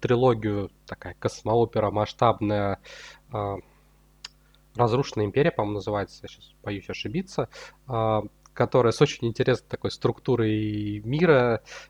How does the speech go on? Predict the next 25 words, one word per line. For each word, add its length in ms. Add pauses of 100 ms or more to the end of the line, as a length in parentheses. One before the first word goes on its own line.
(120)
э, 500 (640)
где 720 (280)
человечество 520
построило 480
небольшую 920
империю 520
звёздную, 640 (260)
и 580
ни 160
одна 280
из 140
её 380
систем 400
не 60
может 240
функционировать 600
самостоятельно. 840
И 20
вот 220 (400)
между 260
ними 200
начинают, 520 (160)
э, 220 (960)
разрушаться, 840 (560)
э, 380